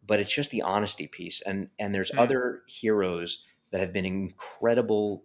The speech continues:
Speaker 1: company builders. I mean, you look at Henry Singleton and Teledyne, like, that should be celebrated. And, um, the sort of cult aspect of it just invokes the sort of, um, monorail man from The Simpsons or
Speaker 2: Sure.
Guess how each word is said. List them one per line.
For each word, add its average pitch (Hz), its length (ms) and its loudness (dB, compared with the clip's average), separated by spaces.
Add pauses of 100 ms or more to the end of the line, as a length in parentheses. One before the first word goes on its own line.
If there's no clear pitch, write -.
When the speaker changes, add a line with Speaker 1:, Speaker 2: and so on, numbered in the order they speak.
Speaker 1:
company 101 380 -2
builders. 82 500 -4
I 90 40 -6
mean, 107 120 0
you 110 80 2
look 110 140 0
at 92 100 -2 (140)
Henry 120 240 -2
Singleton 101 480 0
and 85 100 -12
Teledyne, 98 480 0
like, 95 160 -10 (540)
that 110 120 2
should 131 220 2
be 117 100 -2
celebrated. 95 1000 2 (280)
And, 95 480 -2
um, 92 520 -4 (260)
the 107 80 -2
sort 101 200 0
of - 120 -8
cult - 520 2 (180)
aspect 98 420 0
of 85 140 -2
it - 180 -8 (400)
just - 220 0 (680)
invokes 120 400 6
the 110 80 0
sort 107 220 2
of, 98 240 -2
um, 90 360 0
monorail 104 540 4
man 98 280 0
from 92 320 -4
The 90 80 -4
Simpsons 92 580 -2
or 87 140 -2
Speaker 2:
Sure. 120 300 -4